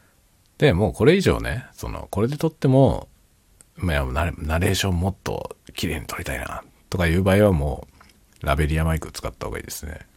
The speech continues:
ラベリアマイクってピンマイク。あの、胸、胸元につけるやつですね。胸元のところにこうつけて、喋る。そうするともう、その喋ってる人がね、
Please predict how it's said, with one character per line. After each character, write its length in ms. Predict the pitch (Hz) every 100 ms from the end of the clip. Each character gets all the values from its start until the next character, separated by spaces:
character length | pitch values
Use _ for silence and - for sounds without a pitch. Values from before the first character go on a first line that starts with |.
| _
ラ 100 | -
ベ 120 | 73 73
リ 100 | 73
ア 60 |
マ 100 | 71
イ 40 | -
ク 80 |
っ 20 | -
て 100 | -
ピ 140 | -
ン 80 | 117
マ 120 | -
イ 60 | -
ク。 240 | - - _ - _ _ _ _ _ _ _
あ 140 | - 53
の、 240 | 50 - - - _ _ _ -
胸、 320 | 78 85 80 -
胸 220 | 90 78
元 220 | 73 67
に 300 | 64 57 -
つ 100 | -
け 100 | -
る 60 | -
や 80 | -
つ 80 |
で 80 | -
す 120 | -
ね。 60 | 120
胸 240 | 90 80
元 180 | 80 80
の 60 | 80
と 80 | 98
こ 60 |
ろ 40 | 92
に 60 |
こ 120 | -
う 40 | -
つ 140 | -
け 140 | - 117
て、 260 | - 92 - _ _ _ _ _ _ _ _ -
喋 260 | - 62
る。 120 | 50 - _ _ -
そ 160 | - 135
う 40 |
す 100 | 139
る 80 | 139
と 220 | 90 69
も 420 | 62 73 - - - _ _ _ _ _
う、 40 | -
そ 60 |
の 100 | 82
喋 220 | - 95
っ 20 | 131
て 120 | 64
る 60 |
人 120 | - -
が 100 | -
ね、 200 | -